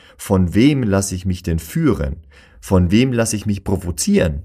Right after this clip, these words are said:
Mit wem umgebe ich mich die ganze Zeit und welchen Partner wähle ich? Keine Frau wird gezwungen, sich einen Mann auszusuchen und keine Ma-, Frau wird gez-, äh,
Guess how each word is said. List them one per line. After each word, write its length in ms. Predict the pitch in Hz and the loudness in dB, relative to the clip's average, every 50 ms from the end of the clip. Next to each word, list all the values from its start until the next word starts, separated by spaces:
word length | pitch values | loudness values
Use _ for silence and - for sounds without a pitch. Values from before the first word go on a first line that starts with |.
| - - - - - - - - - | -12 -18 -20 -20 -20 -20 -20 -8 -2
Mit 240 | - 104 95 95 95 | 0 0 0 2 2
wem 220 | 120 139 160 160 | 4 4 4 2
umgebe 360 | 147 147 135 - 180 214 208 202 | 0 -2 -2 0 0 0 0 0
ich 120 | 151 - | -2 -2
mich 160 | 90 85 - | -4 -4 -4
die 100 | - 78 | -4 -4
ganze 240 | 78 82 85 87 85 | -2 -2 -2 -2 -4
Zeit 340 | 85 - 101 98 110 143 151 | -4 -2 -2 0 0 0 0
und 200 | - 123 120 117 | -2 -4 -2 0
welchen 320 | 131 147 156 - 160 151 | 0 0 0 -2 -6 -8
Partner 480 | - - 190 - - - 160 156 147 143 | -6 -4 -4 -4 -4 -4 -4 -4 -2 0
wähle 260 | 165 180 175 135 90 | 0 0 0 0 -2
ich? 320 | 65 64 71 71 - 90 85 82 85 85 82 | -4 -6 -8 -10 -10 -8 -6 -4 -4 -4 -4
Keine 340 | - 87 90 98 127 156 156 | -2 -2 0 0 0 0 -2
Frau 300 | - 143 143 143 139 139 | -2 -2 -2 0 0 -2
wird 120 | 139 - | -4 -4
gezwungen, 540 | - 135 - - - 160 143 98 73 71 71 - - - - _ _ | -6 -6 -4 -4 -4 -2 -2 -2 -2 -4 -6 -10 -16 -20 -20 _ _
sich 260 | - - - 92 87 | -10 -8 -6 -6 -4
einen 120 | 90 85 82 | -2 -2 0
Mann 200 | 82 80 80 - | 0 0 0 -2
auszusuchen 720 | - 76 80 - - - - - 80 76 71 73 69 73 | -2 -4 -4 -4 -8 -12 -12 -10 -8 -8 -6 -6 -4 -6
und 140 | 76 71 76 | -6 -6 -6
keine 360 | - 90 92 101 117 120 113 | -4 -2 0 0 0 0 0
Ma-, 180 | 113 107 78 | 0 -2 -2
Frau 300 | - - - 107 110 104 | -2 -2 -2 -2 0 0
wird 140 | 104 101 - | -2 -4 -4
gez-, 220 | - 104 101 - - | -6 -8 -8 -8 -6
äh, 180 | 92 95 - | -6 -6 -6